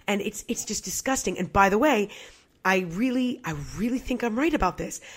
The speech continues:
because the two candidates now, those who've thrown their hat in the ring,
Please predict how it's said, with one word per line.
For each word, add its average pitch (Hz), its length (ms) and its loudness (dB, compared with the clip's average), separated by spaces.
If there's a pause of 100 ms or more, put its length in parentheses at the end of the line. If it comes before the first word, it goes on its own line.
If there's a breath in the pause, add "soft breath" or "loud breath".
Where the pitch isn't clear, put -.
(140 loud breath)
because 196 300 -2
the 160 100 -2
two - 360 2
candidates 175 640 2
now, 160 420 -4 (280 soft breath)
those 190 240 2
who've 156 100 -8
thrown 190 280 2
their 226 80 2
hat 214 180 0
in 202 80 -4
the 196 80 -2
ring, 160 300 -2